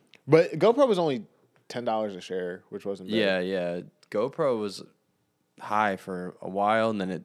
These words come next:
Speaker 2: tanked for a while, and I don't know if it went back.
Speaker 1: What you
Speaker 2: Dude,
Speaker 1: in
Speaker 2: I'm,
Speaker 1: on
Speaker 2: I'm
Speaker 1: right
Speaker 2: at, like,
Speaker 1: now?
Speaker 2: twenty-five hundred dollars in
Speaker 1: How?
Speaker 2: stocks. 'Cause I invested, like, thirty-five hundred dollars in DraftKings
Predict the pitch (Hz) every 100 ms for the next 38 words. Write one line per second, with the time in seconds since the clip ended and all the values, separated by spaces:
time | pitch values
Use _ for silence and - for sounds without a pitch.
0 | _ - 107 98 95 104 92 90 90 90
1 | 90 95 87 85 82 95 92 87 - 92
2 | 92 85 95 92 - 123 151 147 117 131
3 | 113 165 175 147 131 127 127 120 123 120
4 | 123 104 117 117 87 80 90 - 85 165
5 | 160 - - - _ _ _ _ _ _
6 | _ _ _ - 104 117 110 98 120 -
7 | 120 101 98 90 90 - _ _ _ _
8 | _ _ _ _ _ - - - - 101
9 | 107 - 104 101 110 104 107 123 107 92
10 | 87 90 101 - 107 90 90